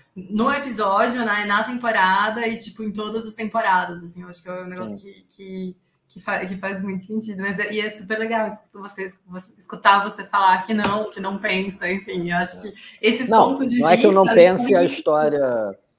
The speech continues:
Speaker 2: não é que eu não pense a história da temporada inteira, eu só não penso nesses termos desse
Speaker 1: No
Speaker 2: tipo de
Speaker 1: episódio.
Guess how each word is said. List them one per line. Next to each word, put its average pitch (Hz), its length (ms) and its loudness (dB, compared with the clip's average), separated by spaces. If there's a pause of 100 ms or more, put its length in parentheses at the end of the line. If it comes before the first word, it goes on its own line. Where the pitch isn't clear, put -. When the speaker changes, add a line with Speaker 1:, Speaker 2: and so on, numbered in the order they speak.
(180)
Speaker 2:
não 131 100 -10
é 127 60 -6
que 147 80 -10
eu 156 40 -6
não 156 120 -6
pense 139 260 -4
a 127 40 0
história 117 280 -2
da 107 100 -4
temporada 104 480 -6
inteira, 92 320 -8
eu 87 40 -12
só - 160 -10
não 131 140 -8
penso 143 640 -8 (320)
nesses 139 540 -10
termos 139 720 2 (120)
desse 107 260 -6
Speaker 1:
No 180 80 -2
Speaker 2:
tipo - 200 -8
de 92 40 -10
Speaker 1:
episódio. 92 160 -6